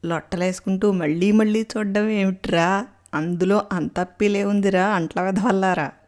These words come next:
ఓహో, సమస్తము యేసు ద్వారా ఎలా జరుగుతుందో చూడటానికా? ఇంకిలా వెళ్ళు, వస్తూనే ఉంటాయి. నువ్వు వందల్లో చూపిస్తావేమో, మేము వేలల్లో చూపిస్తాంరా. ఏంద్రా ఇవన్నీ?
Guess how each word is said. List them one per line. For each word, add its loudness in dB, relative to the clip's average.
ఓహో, -4
సమస్తము -4
యేసు -6
ద్వారా -4
ఎలా -6
జరుగుతుందో -8
చూడటానికా? -8
ఇంకిలా 2
వెళ్ళు, 2
వస్తూనే 4
ఉంటాయి. 4
నువ్వు 2
వందల్లో 6
చూపిస్తావేమో, 4
మేము 0
వేలల్లో 6
చూపిస్తాంరా. 2
ఏంద్రా 6
ఇవన్నీ? 6